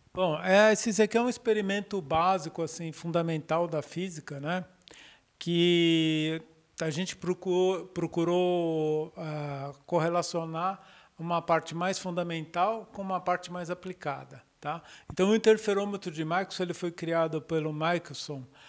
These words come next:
ah, pra verificar a existência do éter. Ele queria mostrar que existia um éter e que a luz viajava nesse éter, tá? E isso aí tá relacionado, estritamente relacionado à relatividade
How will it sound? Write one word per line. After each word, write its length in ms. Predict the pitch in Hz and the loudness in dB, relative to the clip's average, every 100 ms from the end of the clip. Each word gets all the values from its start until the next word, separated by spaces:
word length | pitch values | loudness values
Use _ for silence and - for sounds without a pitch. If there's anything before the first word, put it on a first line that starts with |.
| - - | -20 -10
ah, 320 | - 160 165 160 | 0 2 2 0
pra 220 | 165 180 185 | 2 4 4
verificar 880 | 180 190 - 185 - 180 190 196 | 2 -4 -8 -10 -2 2 4 4
a 100 | 190 | 2
existência 680 | 180 156 160 - 190 185 190 | -2 -4 -8 -6 -6 -4 -4
do 180 | 180 175 | 0 2
éter. 380 | 160 147 - 139 170 | 2 -2 -10 -16 -12
Ele 160 | 156 | -10
queria 280 | - 160 185 | -6 -2 0
mostrar 600 | 180 170 - 165 165 175 | 0 -2 -4 0 4 4
que 340 | 170 185 180 165 | 0 -6 -4 -4
existia 640 | 139 156 - - 175 185 | -6 -10 -10 -6 -2 0
um 200 | 175 156 | -2 -4
éter 400 | 147 175 170 196 175 - - _ | -4 -6 -6 -10 -10 -16 -20 _
e 120 | 151 | -12
que 140 | 156 175 | -4 0
a 60 | |
luz 300 | 165 175 196 | 0 0 -2
viajava 600 | 170 185 160 151 170 175 | 0 2 2 0 0 0
nesse 380 | 165 170 165 180 | -4 -6 -6 -2
éter, 400 | 160 165 - 135 - _ | 0 0 -6 -18 -20 _
tá? 240 | 156 170 - - - - | -10 -10 -10 -20 -20 -12
E 1000 | 180 175 180 180 180 175 170 170 165 160 165 | -2 2 4 4 4 4 6 6 6 4 2
isso 180 | - | 2
aí 120 | 180 185 | 2 2
tá 180 | 196 | 0
relacionado, 1000 | 175 185 180 190 170 165 175 180 185 170 165 | 0 0 -2 -4 -4 -2 -2 -2 -2 -4 -8
estritamente 540 | - 180 180 185 175 | -12 -6 -4 -4 -6
relacionado 680 | 180 180 - 175 170 175 175 | -4 -4 -4 -6 -4 -2 0
à 80 | 165 | 0
relatividade 1000 | 175 175 165 165 156 160 165 165 170 | 0 -4 -6 -8 -6 -2 -2 -2 -4